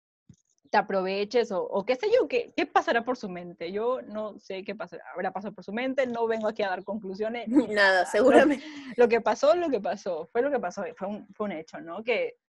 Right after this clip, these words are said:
Speaker 1: que nada, estuvimos, ala, no sé si contarlo todo. <laughs>
Speaker 2: Amiga, no, no lo va a ver.
Speaker 1: No, no, <laughs> no lo
Speaker 2: No, ahora, ahora le
Speaker 1: Espero.
Speaker 2: llega, ¿no?
Speaker 1: <laughs> Cállate, no.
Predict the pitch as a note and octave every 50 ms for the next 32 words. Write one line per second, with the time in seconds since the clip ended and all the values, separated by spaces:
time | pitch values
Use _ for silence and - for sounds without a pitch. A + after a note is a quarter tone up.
0 | _ _ _ _ _ _ G#3 G#3+ A3 A3 G#3+ F#3+ F3+ F3 F#3 - _ - G#3+ A3
1 | A3+ G#3+ A3+ A#3+ A#3+ A#3+ A#3+ A3+ G#3 F#3 F3 F3 F3 - - - _ _ _ _
2 | _ _ _ _ _ _ _ _ _ _ _ _ _ _ _ _ _ - _ A3
3 | - A#3 A3 G3 G3 G#3 A#3 B3 - C#4 - F4+ - C4 A#3+ A#3 A#3+ B3+ C#4 D#4
4 | D#4 D4+ - _ _ D#4 D#4 C#4+ B3 A#3+ D#4 F4+ - - - - - - - -
5 | - - - A4 A4 F#4+ - _ _ _ _ _ _ _ _ _ _ _ _ _
6 | _ _ _ _ _ _ _ _ - - - E5 E5 C#5+ C5+ B4+ A4+ C4 B3+ C4
7 | C#4 D4 C#4+ - A#3 A3 A3+ A#3 A#3+ B3+ C4 C4 C4 C4+ C#4+ C#4+ D4 D4 D4 D4+
8 | D4+ D4 D4 C#4 B3 G#3 G#3+ - _ _ _ _ _ D4 D4 C4 A#3 - _ _
9 | B3 B3 B3 B3+ E4+ F4 - - - B3 D#4 D4 C4+ B3+ B3 C4+ C#4 A#3+ A#3+ -
10 | - - B3+ B3+ A3 - - - C4+ C#4 C4 C#4 C#4+ C#4+ C#4+ C4+ C4 A#3+ A#3 A3
11 | G3+ G3 G#3 G3+ G#3+ B3+ - - - - - A3+ A3 - - _ _ _ _ _
12 | - A3 A#3 A#3+ A3 G#3 G#3 G#3 G3+ G3 G3 G3+ G3+ G#3+